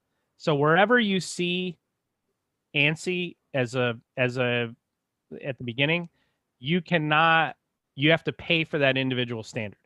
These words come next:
okay? Because the copyright is still owned, you know, as part of some, what we care about is the model.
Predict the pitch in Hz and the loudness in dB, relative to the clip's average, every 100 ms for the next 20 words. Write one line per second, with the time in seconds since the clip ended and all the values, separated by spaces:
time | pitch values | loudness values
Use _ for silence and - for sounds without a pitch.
0 | _ - 110 123 117 139 117 - _ _ | _ -12 -4 -4 -2 -4 -4 -8 _ _
1 | _ _ - 127 156 160 156 139 131 123 | _ _ -10 0 2 2 2 2 2 0
2 | - 139 131 131 127 120 110 110 - _ | -2 -2 0 0 0 0 -4 -8 -18 _
3 | _ _ _ _ _ 127 113 107 - 127 | _ _ _ _ _ -6 -6 -6 -2 -2
4 | 120 135 113 107 101 _ _ _ _ - | -2 -6 -6 -8 -14 _ _ _ _ -4
5 | 151 156 208 220 220 196 175 170 151 131 | -2 4 4 6 6 6 8 8 6 2
6 | 127 120 135 175 185 | 2 6 6 4 -2